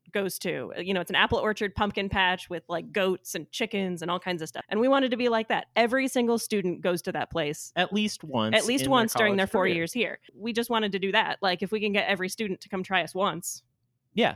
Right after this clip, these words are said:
Speaker 2: that's a sustainable business model for the cost of living around here. We started super risk adverse. Like,
Speaker 1: So
Speaker 2: I
Speaker 1: small. I think we
Speaker 2: not
Speaker 1: subleased for eight hundred dollars a month. I, it was a very inexpensive way to do it. And then we were slowly able to build out from that because some of the other businesses that were in there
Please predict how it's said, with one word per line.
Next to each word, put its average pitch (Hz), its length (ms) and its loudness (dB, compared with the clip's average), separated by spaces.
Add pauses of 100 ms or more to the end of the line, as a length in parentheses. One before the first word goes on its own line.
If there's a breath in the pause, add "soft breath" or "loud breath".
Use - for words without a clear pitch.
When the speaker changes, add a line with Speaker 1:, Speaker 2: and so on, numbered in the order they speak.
(140)
Speaker 2:
that's 151 260 2
a 160 60 0
sustainable 147 540 0
business 135 380 0
model 113 460 2
for 120 400 2
the 117 160 -2
cost 123 300 0
of 123 40 0
living 139 280 2
around 98 260 0
here. 110 320 2
We 175 380 0
started 139 480 2
super 156 760 2
risk 117 240 2
adverse. 92 640 -2
Like, 113 300 2 (100)
Speaker 1:
So 120 220 4
Speaker 2:
I 117 100 2
Speaker 1:
small. 160 320 0 (220)
I 208 40 0
think 220 160 4
we 214 100 4
Speaker 2:
not - 200 6
Speaker 1:
subleased 233 480 4
for 214 180 2
eight 196 180 2
hundred 214 200 2
dollars 190 380 4
a 165 40 4
month. 170 380 0 (520)
I, - 180 -4
it 294 120 2
was 285 200 6
a 262 80 8
very 262 400 6
inexpensive 220 640 2
way 185 100 2
to 170 80 -2
do 180 240 2
it. 165 180 0
And 185 140 2
then 175 120 2
we 175 100 0
were 170 100 2
slowly 190 480 0
able 170 240 0
to 160 100 -4
build 160 240 0
out 156 200 0
from 160 160 -4
that 254 320 4
because 185 280 -2
some 196 120 -2
of 170 100 -4
the - 80 -8
other 196 220 0
businesses 170 460 -4
that 170 140 -4
were 165 140 -4
in 165 140 -4
there 165 280 -4